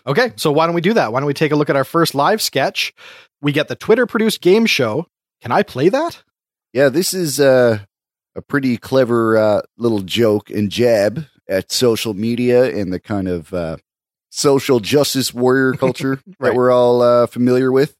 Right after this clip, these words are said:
Speaker 1: Yeah.
Speaker 2: Yeah, the court of public opinion has gotten a lot louder, and it's really hard to dodge, uh, criticism sometimes.
Speaker 1: Mm.
Speaker 2: If anything can, you know, even remotely be deemed insensitive,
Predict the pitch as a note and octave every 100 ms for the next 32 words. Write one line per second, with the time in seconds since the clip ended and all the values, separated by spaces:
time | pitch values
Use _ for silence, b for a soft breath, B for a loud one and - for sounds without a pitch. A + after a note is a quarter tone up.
0 | _ A2 - _ - E3 B2+ - F3+ E3
1 | - D#3 C#3 B2 G#2+ A#2+ A#2+ A2 F#2 -
2 | A2+ E2 F2 F2+ F#2+ D#2+ G#2 G#2 G#2 G2
3 | _ _ _ _ - C3 C#3+ C#3+ C#3 C#3
4 | C3+ C3+ - C#3+ C3 - B2+ D3+ D3 A#2+
5 | C3+ C3+ C3+ - B2+ A#2 G2+ B2 A#2 A#2+
6 | A2 G2+ - - - F#2 G#2 - E3+ D#3
7 | A#2+ D#2 - - G2 F2 G2 D2+ D#2+ F2+
8 | A#2 B2 - B2 A2+ A2 G#2+ - b b
9 | b - B2+ B2 C3+ B2 A#2 A#2+ B2 A2+
10 | A#2+ A2 G#2 A#2 B2 A#2 A2 F#2+ A#2+ A#2+
11 | - F#2 E2+ -